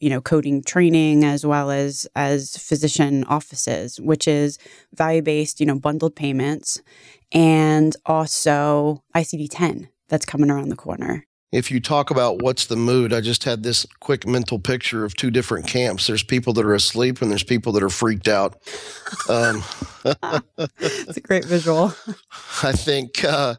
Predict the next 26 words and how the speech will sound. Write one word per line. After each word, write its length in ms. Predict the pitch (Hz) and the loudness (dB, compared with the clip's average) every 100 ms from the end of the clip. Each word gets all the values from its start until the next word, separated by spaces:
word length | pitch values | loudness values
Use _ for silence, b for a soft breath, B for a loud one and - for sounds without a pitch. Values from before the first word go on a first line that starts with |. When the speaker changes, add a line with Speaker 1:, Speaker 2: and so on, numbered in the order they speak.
| B B B B | B B B B
Speaker 2:
I 160 | 123 143 | -2 0
think 240 | 165 151 | -2 -4
there's 180 | 143 139 | -2 0
a 60 | 135 | 0
lot 240 | 127 139 | 2 0
of 80 | 139 | 0
people 300 | 156 139 127 | -2 -2 -2
probably 580 | 135 135 135 131 131 135 | 0 0 0 0 -2 0
there 240 | 135 131 | 0 0
in 100 | 135 | 0
the 80 | 120 | 0
middle 380 | 123 135 127 120 | 2 2 2 0
that 120 | 120 | 0
are 120 | 117 | -2
trying 300 | 107 139 131 | 0 0 0
to 60 | 113 | -2
figure 380 | - 127 113 120 | -2 -2 0 2
out 160 | 127 | 2
exactly 500 | 113 95 117 123 139 | 0 -2 -2 0 -2
what 200 | 120 101 | -2 -2
some 180 | - 120 | -2 -2
of 160 | 123 104 | -2 0
their 160 | 120 | 2
next 320 | 113 117 80 | 2 0 0
steps 460 | - - 120 - - | -2 0 -2 0 0
are. 340 | 127 113 104 | 0 0 -2